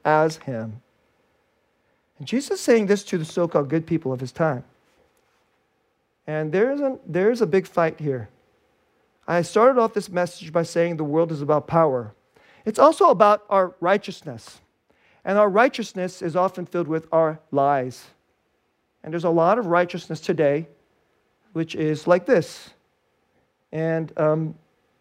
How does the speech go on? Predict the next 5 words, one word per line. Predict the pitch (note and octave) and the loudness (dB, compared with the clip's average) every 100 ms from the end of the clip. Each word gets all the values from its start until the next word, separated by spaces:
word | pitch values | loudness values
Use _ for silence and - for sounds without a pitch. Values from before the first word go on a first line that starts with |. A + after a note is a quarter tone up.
| _ _ _ - | _ _ _ -8
I'm | D#3+ | -8
afraid | D#3 F#3+ G3 F3+ | -4 0 0 2
that | D#3+ D#3+ D#3 _ _ _ _ _ | 4 2 0 _ _ _ _ _
to | - F3+ F3 E3 | -10 -6 -6 -8
Jesus, | D#3+ E3 G3 D#3 C#3 - - | -6 -2 -2 -2 -4 -4 -20